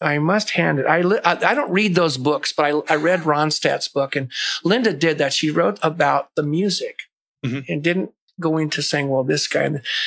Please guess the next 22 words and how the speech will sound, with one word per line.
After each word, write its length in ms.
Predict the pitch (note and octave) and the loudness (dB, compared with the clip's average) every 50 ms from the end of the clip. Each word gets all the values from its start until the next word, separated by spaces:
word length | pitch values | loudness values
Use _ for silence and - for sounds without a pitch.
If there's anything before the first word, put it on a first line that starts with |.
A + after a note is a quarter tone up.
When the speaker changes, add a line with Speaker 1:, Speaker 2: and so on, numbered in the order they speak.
| - - - | -6 -4 0
Speaker 1:
It's, 180 | - G3 F3+ F3+ | 2 2 2 2
it's, 300 | - - F#3+ F#3 - - | 0 0 0 0 -2 -2
it's, 440 | - - F3 E3 D#3+ - - - - | 0 0 0 0 0 -2 -4 0 0
uh, 320 | F3 D#3 D3+ D3 D3 D3+ - _ _ _ _ _ _ _ _ _ _ _ - | 2 2 2 0 -2 -6 -8 _ _ _ _ _ _ _ _ _ _ _ -2
irrelevant. 680 | - F3+ E3+ E3+ E3 D#3+ D3+ C#3 C3 C#3 B2+ - - _ _ _ _ _ - | 0 2 2 4 2 2 0 -2 -4 -6 -10 -12 -16 _ _ _ _ _ -4
It's 200 | F3 E3+ - - | -4 0 2 2
irrelevant 540 | F3+ E3+ E3+ F#3 F#3 F#3 F3+ E3+ D3+ D3 | 2 4 4 2 4 2 2 0 -2 -6
to, 140 | - - D3+ | -10 -10 -10
to, 380 | _ - - D#3 C#3 C3+ C3+ - | _ -4 -2 -2 -2 -2 -2 -2
uh, 120 | D3 C3+ - _ _ _ - | -2 -4 -4 _ _ _ -8
condemn 440 | - - D#3 D3+ D3+ D#3 D3 D3 C#3+ | -2 0 0 2 2 2 2 2 2
or 60 | C3+ | 2
attack 480 | C3+ C3+ - - - E3 D#3 C3+ C3 - _ _ _ _ _ - | 0 0 -2 0 0 2 2 2 0 -4 _ _ _ _ _ -4
people 240 | - D3+ D3 - C3+ | -4 -4 -2 -2 -2
you've 200 | B2 C3 B2 B2+ | -2 -2 -2 -2
worked 280 | C#3 - - - - - | -2 -2 -2 -4 -6 -8
with 160 | - - - | -8 -6 -6
or 80 | - - | -6 -6
whatever. 300 | - - D#3+ - - - | -4 -4 -4 -4 -4 -4
What's 260 | D#3+ D#3+ D#3+ - - | -4 -4 -4 -4 -4
the 80 | - D#3+ | -6 -8
point? 380 | - - - - - - - | -8 -8 -12 -12 -12 -16 -16